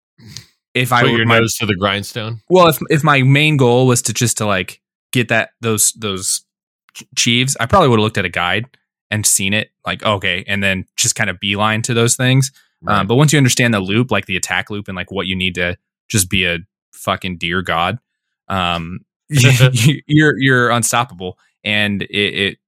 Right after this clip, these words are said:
Speaker 1: ultimately it was, it was pretty interesting. The,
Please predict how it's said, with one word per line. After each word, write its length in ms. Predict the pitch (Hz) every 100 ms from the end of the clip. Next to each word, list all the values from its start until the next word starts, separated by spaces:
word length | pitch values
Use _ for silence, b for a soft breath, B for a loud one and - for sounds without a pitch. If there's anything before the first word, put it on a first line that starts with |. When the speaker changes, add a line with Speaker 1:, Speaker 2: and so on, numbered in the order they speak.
| _ _ _ _ _ _
Speaker 1:
ultimately 400 | - 196 175 117
it 40 | 110
was, 120 | 107
it 80 | 202
was 120 | 226
pretty 300 | - 269 147
interesting. 600 | - 113 110 101 117 123
The, 420 | 110 107 104 104